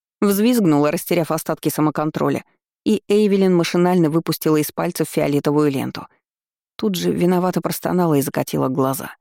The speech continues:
Вархова бездна. "Не бойтесь, это Рок, он обычно добрый", шелестела синими губами мисс Ламберт.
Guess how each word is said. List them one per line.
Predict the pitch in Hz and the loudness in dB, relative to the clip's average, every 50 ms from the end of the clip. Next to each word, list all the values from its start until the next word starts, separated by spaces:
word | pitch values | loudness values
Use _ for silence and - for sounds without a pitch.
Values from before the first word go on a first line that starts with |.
| _ _ _ _ _ _ _ _ _ | _ _ _ _ _ _ _ _ _
Вархова | 190 175 175 175 175 170 - 135 147 165 - - 147 147 151 147 | -6 -4 -4 -4 -4 -2 -2 -2 -4 -6 -4 -4 -4 -2 0 0
бездна. | 147 151 147 143 131 - - - - - _ _ _ _ _ _ _ _ _ _ _ _ _ _ _ _ _ _ _ _ _ _ _ _ _ _ _ _ _ _ _ _ _ _ _ _ _ - | 0 0 0 -2 -2 -6 -8 -12 -14 -16 _ _ _ _ _ _ _ _ _ _ _ _ _ _ _ _ _ _ _ _ _ _ _ _ _ _ _ _ _ _ _ _ _ _ _ _ _ 0
"Не | 190 180 180 | 0 2 2
бойтесь, | 190 175 160 156 - - - - - - - - | 2 0 -2 -4 -6 -10 -14 -12 -12 -12 -6 -6
это | 202 - - 226 | -4 -2 -2 0
Рок, | 214 220 185 - - _ - 180 | 0 0 -2 -4 -8 _ -4 -2
он | 175 170 160 - - _ _ _ _ _ _ _ _ _ _ _ | -2 0 -2 -4 -8 _ _ _ _ _ _ _ _ _ _ _
обычно | 214 190 190 202 208 - - - 233 190 190 | -2 0 0 0 -2 -2 -4 -4 0 0 0
добрый", | 180 180 170 160 147 - - - - - - _ _ _ _ _ _ _ _ _ _ _ _ - | 2 2 2 2 2 0 -2 -6 -10 -12 -18 _ _ _ _ _ _ _ _ _ _ _ _ -8
шелестела | - - 165 151 147 - - - 156 151 151 | -4 0 0 0 0 -2 -2 -4 -2 -2 -2
синими | 151 - - 160 156 147 143 147 143 | -2 -2 0 2 4 4 4 4 2
губами | 143 147 151 160 165 170 156 147 | 2 0 -2 0 0 2 2 4
мисс | 147 147 147 147 - - | 4 2 2 0 0 -2
Ламберт. | 160 147 143 123 123 - - - | -2 0 0 -2 -6 -8 -12 -18